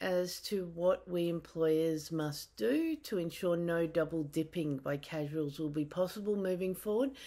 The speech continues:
and no permanent entitlement claims which have already been made will stand up in court.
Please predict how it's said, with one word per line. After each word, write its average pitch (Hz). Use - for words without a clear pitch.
and 196
no 220
permanent 180
entitlement 156
claims 147
which 151
have 156
already 240
been 151
made 147
will 156
stand 147
up 135
in 131
court. 131